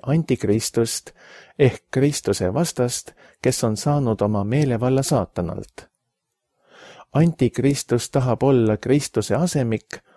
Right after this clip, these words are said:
aga samal ajal ta muidugi seisab vastu kõigele sellele,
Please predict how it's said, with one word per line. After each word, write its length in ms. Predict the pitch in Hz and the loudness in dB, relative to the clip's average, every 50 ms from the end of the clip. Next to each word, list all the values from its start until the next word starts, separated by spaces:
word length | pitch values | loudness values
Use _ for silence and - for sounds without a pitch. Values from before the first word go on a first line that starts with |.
| _ - | _ -4
aga 280 | - 123 113 - 104 98 | -2 -2 0 0 0 -2
samal 400 | - - 147 160 156 135 120 120 | 0 0 2 2 2 2 2 0
ajal 260 | 117 117 110 110 104 | 2 0 0 0 -2
ta 120 | - 107 | -2 -4
muidugi 440 | 110 131 151 143 - 117 - - 110 | -2 -2 -2 -2 -2 -2 0 0 -2
seisab 420 | - - 143 135 127 127 107 - - | 0 2 0 0 2 0 -4 -2 -2
vastu 520 | 139 147 - - - - - 117 107 - _ - | -2 -2 -2 -4 -2 0 2 2 2 2 _ 2
kõigele 420 | 175 170 151 - 117 110 104 104 107 | 2 2 2 2 2 0 2 0 -2
sellele, 640 | - - 156 156 135 120 113 113 113 110 110 - | 0 0 2 2 4 4 2 2 2 2 0 -4